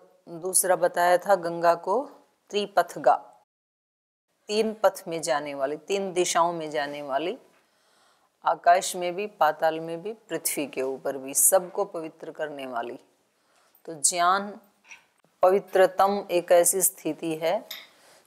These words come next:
जो हर मनुष्य को पवित्र करता है, चाहे वो बहुत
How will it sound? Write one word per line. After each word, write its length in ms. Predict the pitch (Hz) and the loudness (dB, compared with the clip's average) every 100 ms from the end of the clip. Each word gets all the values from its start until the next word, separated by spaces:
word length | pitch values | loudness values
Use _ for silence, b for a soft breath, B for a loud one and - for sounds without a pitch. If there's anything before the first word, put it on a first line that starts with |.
| - | -10
जो 560 | 160 180 196 233 247 - _ _ _ _ _ _ _ _ - | 2 6 6 6 2 -16 _ _ _ _ _ _ _ _ -18
हर 300 | - - 220 | -4 4 4
मनुष्य 480 | 240 233 226 220 226 | 4 -2 -4 0 0
को 140 | 220 | 2
पवित्र 460 | 202 180 165 165 165 | 0 0 0 -2 -2
करता 360 | 165 147 143 139 | 0 -2 2 0
है, 140 | - - _ _ _ _ _ - | 0 -12 _ _ _ _ _ 0
चाहे 220 | 175 165 | 2 4
वो 140 | 190 | 4
बहुत 400 | 170 165 180 180 | 2 4 4 6